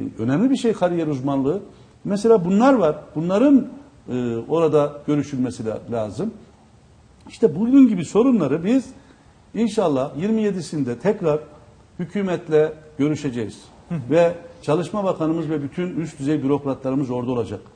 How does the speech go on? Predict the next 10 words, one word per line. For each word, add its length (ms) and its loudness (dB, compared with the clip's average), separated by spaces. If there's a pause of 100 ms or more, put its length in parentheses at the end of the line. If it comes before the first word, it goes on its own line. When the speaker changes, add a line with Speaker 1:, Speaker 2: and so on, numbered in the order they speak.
(400)
Speaker 1:
Bunlarla 380 2
anlaşabilirsek 800 -2
zaten 400 0 (360)
orada 300 0
mutabakat 540 -2
sağlanılabilirse 1000 -4 (300)
bu 200 0
otomatikman 480 -6
meclise 280 -6
getirilebiliyor. 600 -4